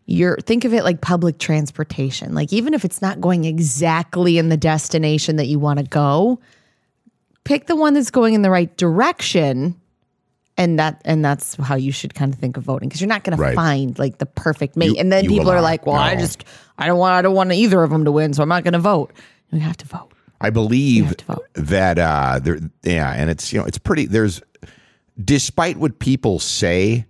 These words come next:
Speaker 2: there's not a lot of middle ground in America right
Speaker 1: There
Speaker 2: now.
Speaker 1: is not.
Speaker 2: Everybody has taken their sides, and they're just gonna go to the polls, and they're gonna vote party line, which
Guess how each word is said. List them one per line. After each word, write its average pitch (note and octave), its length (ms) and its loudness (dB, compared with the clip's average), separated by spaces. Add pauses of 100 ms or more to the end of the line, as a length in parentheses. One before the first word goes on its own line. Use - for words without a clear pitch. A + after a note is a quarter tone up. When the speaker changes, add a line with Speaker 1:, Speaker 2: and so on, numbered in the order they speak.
Speaker 2:
there's F2 180 0
not C#3+ 200 0
a A#2 40 -2
lot G#2 240 0
of D#2+ 80 0
middle F2 380 0
ground C#2 560 -2
in B1 100 -6
America B1 500 -4
right - 240 -4
Speaker 1:
There D#3 120 -2
Speaker 2:
now. D#3 80 -2
Speaker 1:
is D3+ 160 -6
not. D3+ 320 -8
Speaker 2:
Everybody A2+ 380 2
has E2 200 -2
taken G2 340 -2
their G2 140 0
sides, D2+ 560 -2
and D#2 100 0
they're D#2+ 80 0
just D#2 200 -4
gonna F2+ 180 -2
go D2+ 880 -2 (500)
to F#2 100 -4
the E2 120 0
polls, D#2+ 580 0
and D2+ 160 0
they're D2 60 0
gonna D2+ 380 -2
vote D#2 340 -4
party C#2+ 320 -2
line, C2 560 -4
which A#2+ 280 -2